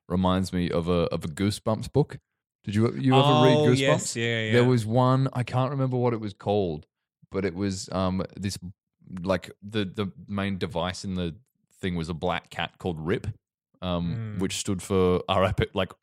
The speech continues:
Speaker 1: R I P, rest in peace.
Speaker 2: Yeah. I'm much older than you, so I
Speaker 1: <laughs> Yeah.
Speaker 2: can't remember the specifics.
Speaker 1: Um, but yeah, the, I read that one. I read that book, and l-, I <laughs> didn't sleep the next night 'cause I was like, "Oh, it's good cats. It'll be fine. It'll be cool."
Speaker 2: <laughs>
Speaker 1: Um,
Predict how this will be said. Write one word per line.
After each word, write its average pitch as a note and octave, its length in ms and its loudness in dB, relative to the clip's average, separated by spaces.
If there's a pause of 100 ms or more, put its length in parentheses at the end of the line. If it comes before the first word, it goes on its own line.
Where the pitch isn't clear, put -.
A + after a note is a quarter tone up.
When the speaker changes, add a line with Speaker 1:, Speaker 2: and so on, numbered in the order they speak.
(300)
Speaker 1:
R F#2 120 2
I F2+ 80 2
P, G2 160 0
rest A2+ 220 0
in A#2 60 0
peace. A2+ 220 2
Speaker 2:
Yeah. G#2 220 -4 (280)
I'm B2+ 240 0
much B2+ 280 0
older A2+ 280 -2
than G2+ 180 -10
you, G2 280 -10
so - 180 -12
I G2+ 80 -6
Speaker 1:
<laughs> G2+ 40 -6
Yeah. D#3 200 8
Speaker 2:
can't D#3 360 4
remember A2 260 2
the G#2 140 -6
specifics. - 920 -8
Speaker 1:
Um, G#2+ 400 4 (240)
but G2+ 160 2
yeah, F#2+ 280 4
the, D#2+ 240 -2
I G#2 140 6
read G#2 360 4
that F#2+ 180 4
one. E2 360 -2 (100)
I F2 60 0
read G2+ 300 2
that F2 220 2
book, F#2 380 0 (420)
and F2+ 320 0 (140)
l-, F2 200 -6
I F#2 180 2 (260)
<laughs> - 280 -16
didn't F#2+ 220 0
sleep E2+ 340 -4
the D#2+ 60 -8
next - 240 -8
night D2 220 -4 (100)
'cause G#2 160 0
I A2 80 6
was A2+ 140 2
like, D3 140 4
"Oh, D#4 80 6
it's D#4 100 2
good D#4 180 -2
cats. C4+ 360 0
It'll C#3+ 120 2
be E3 80 2
fine. G3 220 -4
It'll E2 120 -6
be B2 100 -4
cool." - 260 0 (220)
Speaker 2:
<laughs> - 240 -4
Speaker 1:
Um, A#2+ 440 0